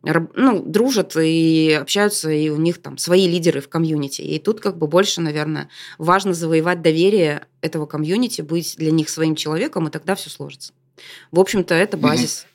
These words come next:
Speaker 1: проекта "Социальная скид-школа", э, который вот как раз аккумулирует опыт ребят из Берлина,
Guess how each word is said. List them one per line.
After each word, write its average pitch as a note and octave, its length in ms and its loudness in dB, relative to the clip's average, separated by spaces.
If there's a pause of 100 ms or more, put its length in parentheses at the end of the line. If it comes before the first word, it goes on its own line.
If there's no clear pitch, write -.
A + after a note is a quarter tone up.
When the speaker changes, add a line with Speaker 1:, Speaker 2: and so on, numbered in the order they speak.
Speaker 1:
проекта E3 400 2
"Социальная E3 500 -4
скид-школа", C4 640 -8 (840)
э, D#3 600 0
который F#3 360 2
вот D#3+ 180 -2
как - 160 -8
раз - 180 -4
аккумулирует E3 520 0
опыт D#3+ 300 -2
ребят D3+ 400 -4
из C#3+ 220 -10
Берлина, G3+ 580 -2